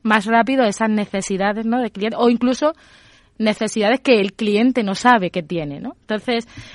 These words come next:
em, se lee muy rápido, eh, pero básicamente lo que, lo que, los pilares del éxito, eh, uno, eh, la misión, que ya lo, lo, lo mencionaba antes, el empower, ¿no? People to achieve more.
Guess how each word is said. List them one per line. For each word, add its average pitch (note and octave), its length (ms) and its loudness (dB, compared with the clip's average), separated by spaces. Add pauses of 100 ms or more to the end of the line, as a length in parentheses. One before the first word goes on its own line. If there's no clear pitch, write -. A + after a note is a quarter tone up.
em, G#3 580 -2 (380)
se G#3+ 200 0
lee B3 140 6
muy B3+ 280 8
rápido, D#4 540 2 (100)
eh, G3 240 0
pero G#3+ 200 0
básicamente C4+ 680 0
lo G3+ 120 0
que, F#3 560 -2
lo F#3 300 0
que, F#3 220 -4
los F#3+ 180 -2
pilares G#3 380 -2
del A#3 160 0
éxito, C4 560 -2
eh, E3+ 720 -2 (460)
uno, A#3 760 4 (140)
eh, F#3+ 760 2
la G3+ 140 -2
misión, B3 360 0 (180)
que F#3+ 120 -4
ya F#3 140 0
lo, F#3 320 2
lo, B3+ 180 -6
lo A#3 120 0
mencionaba F#3+ 520 0
antes, C4 400 -2
el E3+ 320 0 (240)
empower, G3+ 520 2
¿no? C4 160 -6 (100)
People G#3+ 280 0
to F#3+ 100 -2
achieve F#3+ 400 -2
more. A#3 260 0